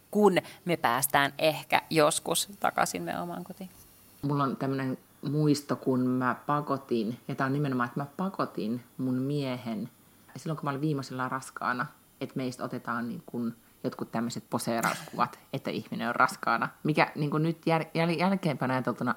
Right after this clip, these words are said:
Speaker 2: ihan niin kun ei kauhean hyvä idea. Mutta silloin se tuntui jotenkin tosi tärkeältä ja oli valokuva, joka otti ne kuvat ja niin edelleen ja niin edelleen. Ja niistä tuli kyllä ihan hienoja kuvia,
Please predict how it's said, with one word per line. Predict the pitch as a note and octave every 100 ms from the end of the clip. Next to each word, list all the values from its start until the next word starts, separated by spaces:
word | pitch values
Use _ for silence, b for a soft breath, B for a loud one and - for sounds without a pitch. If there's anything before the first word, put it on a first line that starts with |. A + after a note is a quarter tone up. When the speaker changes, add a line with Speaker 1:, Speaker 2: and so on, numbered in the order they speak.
| -
Speaker 2:
ihan | D#3 C3+
niin | B2
kun | A2+ - -
ei | C3+
kauhean | - A#2+ B2+ - -
hyvä | A2+
idea. | - G3 A3+ - B B B B B
Mutta | D#3 D#3 D3+ E3
silloin | G#3+ G3 E3
se | F3+
tuntui | F3 E3+ C#3+
jotenkin | C3 C3 C#3+
tosi | - C3+ B2
tärkeältä | B2 B2 B2+ A2 A2+ F#3+
ja | -
oli | B2 A#2
valokuva, | G2 A#2 A2 G2 G#2 - -
joka | A#2 A#2+
otti | A2 - A2
ne | G#2
kuvat | - - -
ja | B2+
niin | A#2 B2
edelleen | C3+ C3+
ja | -
niin | D3+ E3+
edelleen. | E3+ F#3 F#3+ B B B B B
Ja | D#3 -
niistä | F#3 -
tuli | A#3 A#3
kyllä | F3 D#3+
ihan | D#3+
hienoja | F3 F#3+ D3
kuvia, | - F3 D3 C#3